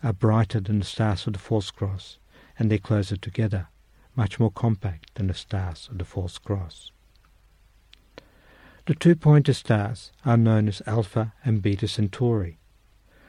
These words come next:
The lower one of the two pointers is called Alpha Centauri, and it is a star or star system that is closest to us in the sky.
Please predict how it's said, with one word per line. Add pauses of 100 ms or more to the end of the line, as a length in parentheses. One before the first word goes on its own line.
(220)
The
lower
one (100)
of
the
two
pointers
is
called
Alpha
Centauri, (460)
and
it
is
a
star
or
star
system (180)
that
is
closest
to (260)
us
in
the
sky.